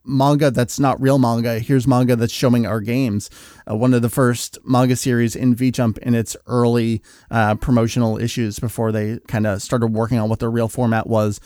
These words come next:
was it was a Cardass series where here's Dragon Ball cards and this kid named V, Bui,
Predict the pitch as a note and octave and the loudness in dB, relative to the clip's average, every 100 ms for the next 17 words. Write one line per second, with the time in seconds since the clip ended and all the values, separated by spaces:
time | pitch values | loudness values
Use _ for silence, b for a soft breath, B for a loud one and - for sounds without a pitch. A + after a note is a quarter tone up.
0 | B B B C3 C3 D3+ D3+ D3 A#2+ C#3+ | B B B -4 -2 0 0 0 0 2
1 | G2 G#2 - A2+ G2 G2 G2+ B2 A2+ B2+ | 2 0 -2 -2 -2 -4 -6 -4 -2 0
2 | C#3 - B2 B2 C3+ A#2 A2+ A#2 B2 G#2+ | 0 -2 -2 0 2 2 0 0 0 0
3 | A#2 A2 G#2+ A#2+ - - C3 B2 A#2+ A#2+ | 0 0 0 -4 -4 -2 0 2 2 2
4 | A2 G#2+ b b b b - B2+ A#2 D#3 | 0 -4 b b b b -6 -4 0 0
5 | B2 A2 F#2+ - C3+ C3 D#3+ E3+ C3 A#2 | 2 0 -2 -4 -4 0 2 2 2 2
6 | B2+ | 0